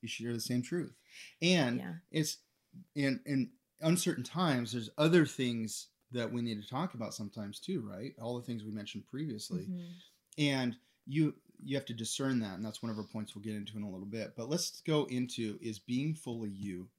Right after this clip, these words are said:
Speaker 1: new? Okay? This is really the only way to feel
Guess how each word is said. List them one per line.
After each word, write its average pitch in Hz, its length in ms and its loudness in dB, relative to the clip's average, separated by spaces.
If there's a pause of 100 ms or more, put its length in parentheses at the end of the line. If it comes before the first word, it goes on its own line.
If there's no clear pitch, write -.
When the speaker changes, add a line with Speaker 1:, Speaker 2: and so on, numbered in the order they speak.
Speaker 1:
new? 92 260 -8 (840)
Okay? 104 280 -4 (600)
This 151 220 2
is 151 200 -4
really 117 360 0
the 101 200 -8
only 120 340 -2
way 101 440 -8
to 107 120 -12 (260)
feel 110 420 -4